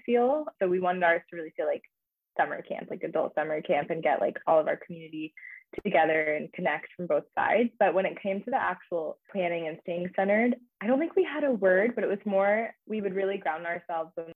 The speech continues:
okay, if, if we were getting caught up in something, or if I was, like, feeling distressed about, I don't know, something going on, I feel like we would have to remind ourselves, "Okay, like, why are we getting married? We're not getting married to have a wedding. Like, we're getting married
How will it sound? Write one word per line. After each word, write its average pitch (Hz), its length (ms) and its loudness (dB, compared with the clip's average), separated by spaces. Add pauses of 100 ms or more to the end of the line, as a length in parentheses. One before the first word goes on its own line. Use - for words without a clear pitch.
okay, - 220 -2
if, - 60 -10 (120)
if 180 140 -2 (100)
we 185 120 4
were 175 120 4
getting 170 240 2
caught 175 200 -2
up 147 140 -2
in 165 140 -10
something, 143 540 -10 (500)
or 170 180 6
if 160 80 -2
I 170 140 4
was, 160 180 -2
like, 151 280 -4
feeling 156 340 -4
distressed - 500 -8
about, 147 360 2 (180)
I 170 100 -2
don't 156 140 -2
know, 156 160 -6 (100)
something 170 320 0
going 156 340 0
on, 151 420 -6 (380)
I 180 220 6
feel 160 140 4
like 156 200 2
we 165 100 0
would 151 240 -4
have 165 220 -8
to 180 100 0
remind 156 340 0
ourselves, - 320 -2
"Okay, - 200 -4
like, - 220 -4 (300)
why 160 160 2
are 160 100 0
we 175 120 2
getting 214 280 2
married? 156 300 0
We're 170 60 -4
not 185 180 -4
getting 175 320 -2
married 151 280 -4
to 170 60 -20
have 160 140 -2
a 175 80 2
wedding. 160 420 -6
Like, - 220 -6
we're 160 80 -4
getting 151 240 -4
married 143 260 0